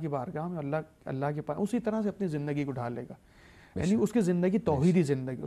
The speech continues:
Speaker 1: سورت توحید تلاوت کرے گی، اسی طرح سے اس کی زندگی توحیدی زندگی۔ جب توحیدی زندگی ہوگی، ظاہر سی بات ہے، جب موحد شخص کو موت آتی ہے تو موت نہیں ہوتی، تو شہادت ہوتی ہے۔
Speaker 2: یقیناً۔
Speaker 1: تو ان
Speaker 2: یقیناً۔
Speaker 1: تینوں سوروں کی تلاوت کا فائدہ یہ ہے کہ انسان کی زندگی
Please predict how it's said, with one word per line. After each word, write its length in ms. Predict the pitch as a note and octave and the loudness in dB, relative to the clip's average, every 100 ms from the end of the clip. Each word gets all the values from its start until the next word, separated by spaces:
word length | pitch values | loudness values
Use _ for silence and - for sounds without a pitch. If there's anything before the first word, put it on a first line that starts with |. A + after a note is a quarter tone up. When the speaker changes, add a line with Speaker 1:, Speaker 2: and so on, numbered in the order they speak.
| - | 0
Speaker 1:
سورت 400 | F3+ G3+ - - | 0 0 -4 -2
توحید 320 | C#3 E3 G3 | 2 2 2
تلاوت 360 | G3 F#3+ G3 | 2 2 0
کرے 140 | - F#3+ | -2 -2
گی، 40 | |
اسی 140 | G3 - | -2 -2
طرح 200 | G#3 G#3+ | -4 -2
سے 100 | G3 | -2
اس 100 | F3 | -4
کی 160 | G3+ G3 - - - - | -8 -8 -14 -20 -20 -8
زندگی 560 | C#3 D3+ D#3 E3 E3 G3+ - - - _ - _ - | 0 2 4 4 2 -2 -6 -20 -20 _ -20 _ 0
توحیدی 400 | D3+ C#3+ F#3 F#3+ | 4 8 8 8
زندگی۔ 320 | D3+ C3+ C#3 | 4 0 -2
جب 120 | G#3+ G3+ | -4 -2
توحیدی 380 | E3+ C#3+ F3+ | 0 2 2
زندگی 440 | A3+ A3 G#3 G#3+ A3 | 2 0 -2 -2 -2
ہوگی، 320 | G3+ G3+ G3+ | -2 -2 -2
ظاہر 180 | F3+ F#3 | -2 -4
سی 100 | F#3+ | -4
بات 180 | G3 - | -4 -6
ہے، 40 | |
جب 140 | D#3+ D#3 - - - - _ - | -6 -8 -10 -20 -20 -20 _ -8
موحد 600 | - C#3 C3 C#3 B2+ B3 | -2 2 4 4 4 2
شخص 260 | - G#3 - | 2 -2 -2
کو 80 | |
موت 260 | F#3+ F#3 F3+ | -2 -2 -6
آتی 240 | E3+ E3 | -10 -8
ہے 40 | G3+ | -8
تو 80 | E3+ | -6
موت 300 | C#3 G#3 A3+ | -4 -6 -8
نہیں 140 | F#3 | -10
ہوتی، 220 | C#3+ D3 | -10 -10
تو 80 | C#3+ | -12
شہادت 460 | C3+ B2 A2+ D#3 - | -12 -12 -12 -12 -14
ہوتی 140 | - | -10
ہے۔ 60 | F#2+ | -10
Speaker 2:
یقیناً۔ 300 | - E2+ F#2 - - | -8 -12 -14 -20 -4
Speaker 1:
تو 60 | G#3 | 0
ان 100 | A3 | 0
Speaker 2:
یقیناً۔ 280 | F#3 - - - _ | -2 -8 -20 -20 _
Speaker 1:
تینوں 480 | F#3+ A3+ B3 A#3 D3+ - | 4 6 6 4 2 -2
سوروں 360 | D#3 D3 E3 | 0 2 0
کی 180 | C3 C3+ | -2 -8
تلاوت 500 | B2 C3 B2 C#3 C3+ | -8 -6 -2 -2 -4
کا 100 | - - - - - - - | -10 -16 -18 -20 -20 -20 -6
فائدہ 280 | C#3+ C#3 F3+ | 0 4 6
یہ 200 | G#3 G3+ | 4 2
ہے 60 | |
کہ 100 | G#3 | 0
انسان 360 | D#3 C3+ C3+ C3+ | -4 -6 -8 -8
کی 80 | C3+ | -10
زندگی 540 | D#3+ C#3 D#3 E3+ F#3+ | -8 -6 -6 -4 -6